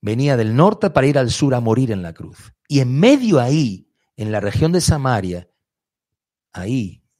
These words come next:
en la Cisjordania de hoy, se encontraba Jesús y vio a diez leprosos. ¿Por qué estaban esos diez leprosos ahí?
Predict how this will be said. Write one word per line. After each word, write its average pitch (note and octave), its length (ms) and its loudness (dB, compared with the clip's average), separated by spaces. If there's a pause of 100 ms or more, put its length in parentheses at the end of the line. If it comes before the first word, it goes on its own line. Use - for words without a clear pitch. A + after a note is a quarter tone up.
(120)
en F#2 180 -10
la F2+ 80 -10
Cisjordania G#2+ 720 -4
de C3 140 -4
hoy, F2 320 -6 (580)
se - 160 -4
encontraba G2 840 -4 (1200)
Jesús - 800 -6 (800)
y F#2+ 160 -6
vio F#2+ 540 -4 (1160)
a F2+ 140 -6
diez F2 280 -8
leprosos. - 760 -12 (1700)
¿Por D3 220 4
qué A#3 120 0
estaban A#2+ 440 2
esos G#2+ 300 -2
diez G#2 240 -2
leprosos F2 600 -8
ahí? - 320 -18